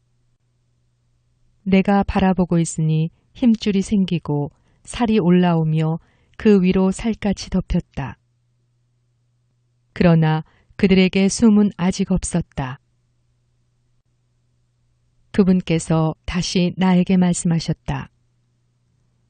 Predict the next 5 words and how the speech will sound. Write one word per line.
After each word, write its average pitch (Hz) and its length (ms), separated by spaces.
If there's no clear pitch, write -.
"숨에게 196 760
예언하여라. 170 880
사람의 190 520
아들아, 151 480
예언하여라. 175 880